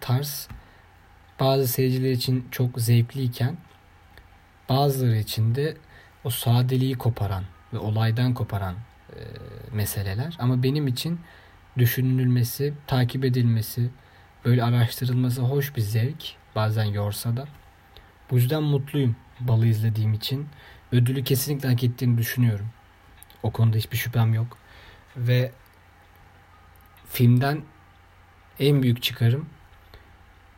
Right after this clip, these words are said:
şöyle olabilir. Ee, özellikle yine buğdayı dışarı, dışarıda bırakarak süt, bal ve yumurta filmlerinden. Yusuf'un, ailesinin, çocukluğunun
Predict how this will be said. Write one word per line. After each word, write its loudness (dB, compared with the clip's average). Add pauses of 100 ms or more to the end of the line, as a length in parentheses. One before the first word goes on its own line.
(1300)
şöyle 0
olabilir. -2 (1500)
Ee, -2
özellikle 0 (460)
yine 0
buğdayı 2
dışarı, -2
dışarıda -4
bırakarak -2
süt, -4 (760)
bal 0
ve -4
yumurta -4
filmlerinden. -4 (1120)
Yusuf'un, -2 (600)
ailesinin, 0 (680)
çocukluğunun 2